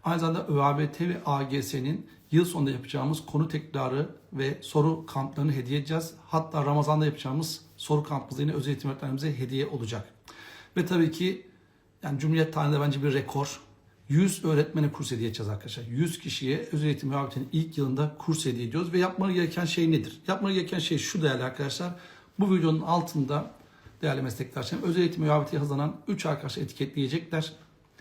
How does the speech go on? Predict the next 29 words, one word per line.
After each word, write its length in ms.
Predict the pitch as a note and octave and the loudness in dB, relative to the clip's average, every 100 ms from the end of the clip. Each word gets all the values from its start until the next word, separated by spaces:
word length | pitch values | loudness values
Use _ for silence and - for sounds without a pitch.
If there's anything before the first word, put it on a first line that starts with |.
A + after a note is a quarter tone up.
| - - - - _ | -20 -20 -20 -20 _
Daha 160 | F3 F3 | 4 4
sonrası 280 | - D#3 D3+ | 4 0 0
arkadaşlar 340 | D3 C#3+ D3+ | 0 -2 -4
çekilişimizi 800 | - D#3+ D#3+ - C#3+ B2+ D#3+ - D3+ | -2 -2 0 2 0 2 -2 -2 2
yirmi 320 | D3+ D3+ E3+ | 4 6 4
üç 280 | E3+ - - - | 0 -4 -8 0
Ocak 400 | D3 D3 D3 - | 2 2 -2 2
Cuma 220 | D#3 D3+ | 4 4
günü 160 | C#3+ | 4
saat 300 | D3 C#3 C#3 | 2 0 -2
yirmi 180 | C3 C3 | -2 -2
ikide 160 | D3 D#3+ | 0 2
yapacağız. 500 | D#3+ D#3+ D3+ D#3+ - - - - - | 2 0 0 0 -2 -14 -20 -8 0
Ve 100 | G3+ | 4
bu 80 | F#3+ | 4
arkadaşlarımızla 840 | E3+ - E3 - E3+ D3 D3 D3 | 2 0 -2 0 0 -2 -2 -4
sınava 400 | - - D3+ F3+ | -2 2 4 4
kadar 280 | F3 D3 C3+ | 2 0 4
beraber 440 | D3+ C#3+ C3 C3+ - - | 4 4 0 -6 -10 -2
bir 220 | E3 E3+ | 0 0
işbirliği 380 | E3+ - D#3 C#3+ | -2 0 0 0
içinde 320 | C3+ D3+ C3 | 0 0 0
olacağız. 400 | A#2+ G#2 G#2 - E3+ | -2 -4 -8 -6 0
Yani 280 | D#3 C#3+ | 2 4
beraber 460 | C#3+ E3 E3 C3+ - - - - | 2 2 2 0 -6 -12 -20 -6
hem 220 | E3 F3+ | 0 2
C 220 | D#3 E3 D#3+ | 4 2 2
B 60 | |
Akademi'nin 640 | E3+ E3+ D#3+ D3+ D#3 D#3 | 0 0 0 2 2 0